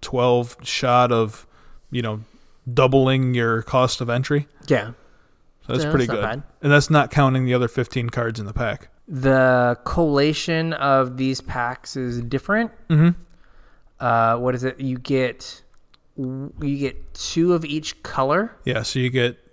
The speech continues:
Speaker 1: two red commons or uncommons, two black commons or uncommons, two blue commons or uncommons, two green commons or uncommons,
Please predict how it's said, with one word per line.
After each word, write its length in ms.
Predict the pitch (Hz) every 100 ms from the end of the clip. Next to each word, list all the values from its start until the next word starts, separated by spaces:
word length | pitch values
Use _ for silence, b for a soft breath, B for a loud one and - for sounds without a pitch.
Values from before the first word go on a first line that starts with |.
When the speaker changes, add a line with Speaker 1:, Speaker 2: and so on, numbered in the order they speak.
| _
Speaker 1:
two 300 | - - 170 165
red 560 | 156 151 151 139 -
commons 400 | - 147 143 143
or 100 | 143
uncommons, 720 | 135 135 - 135 135 131 131 -
two 200 | 147 139
black 460 | 131 127 135 -
commons 420 | - 131 127 127
or 80 | 127
uncommons, 720 | 127 127 - 123 123 123 123 -
two 160 | 139
blue 300 | 131 131 135
commons 420 | - 131 131 131 127
or 80 |
uncommons, 760 | 127 131 - 127 123 123 123 -
two 180 | - 127
green 420 | 123 131 147 151
commons 360 | 143 156 147 143
or 80 | 143
uncommons, 800 | 139 139 151 139 139 139 139